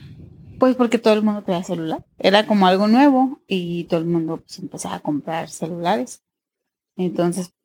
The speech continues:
por ejemplo, era más para ma-, facilitar más la comunicación, porque igual ellos ya no estaban, mi familia no estaba ahí donde yo vivía,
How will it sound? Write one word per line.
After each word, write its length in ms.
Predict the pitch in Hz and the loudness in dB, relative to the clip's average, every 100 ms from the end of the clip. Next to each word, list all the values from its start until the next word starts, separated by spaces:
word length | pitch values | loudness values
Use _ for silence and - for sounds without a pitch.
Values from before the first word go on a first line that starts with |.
| _ | _
por 80 | 185 | -2
ejemplo, 200 | 185 180 | 2 4
era 140 | 180 | 4
más 260 | 175 175 180 - | 6 2 2 2
para 200 | 180 180 | 4 4
ma-, 180 | 170 | 4
facilitar 720 | - 180 180 185 170 165 175 180 | 2 0 0 -2 -4 0 0 2
más 280 | 185 175 180 | 0 0 0
la 120 | 180 | 0
comunicación, 680 | - 160 160 151 151 - 196 | 0 -2 -2 -4 -6 -4 -6
porque 240 | - - 165 | -8 -10 -4
igual 320 | 147 151 175 | 0 0 2
ellos 280 | 175 170 180 | 2 2 0
ya 120 | 156 | 0
no 100 | 160 | 0
estaban, 460 | 165 - 170 170 - - | -2 -4 -4 -4 -6 -8
mi 120 | 170 | -4
familia 360 | 160 160 165 | 0 2 2
no 80 | 170 | 2
estaba 300 | 175 165 165 | 2 2 4
ahí 200 | 160 156 | 4 4
donde 200 | 170 165 156 | 2 2 0
yo 80 | |
vivía, 320 | 165 190 247 | 0 2 2